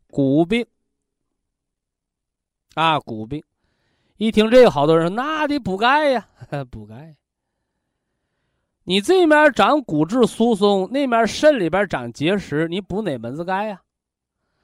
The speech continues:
你不补钙，你都长石头了，你还补什么钙呀？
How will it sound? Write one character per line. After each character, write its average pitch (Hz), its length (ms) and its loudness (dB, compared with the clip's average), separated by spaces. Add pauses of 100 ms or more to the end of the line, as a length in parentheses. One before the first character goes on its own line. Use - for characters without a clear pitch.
(200)
你 220 180 -2
不 226 160 0 (240)
补 247 180 2
钙， 262 240 4
你 214 140 -2
都 226 100 2
长 143 460 -2
石 151 240 -4
头 160 160 2
了， 156 80 2
你 139 100 -6
还 160 120 -4
补 151 160 -10
什 120 100 -14
么 127 80 -16
钙 165 200 -12
呀？ 175 120 -18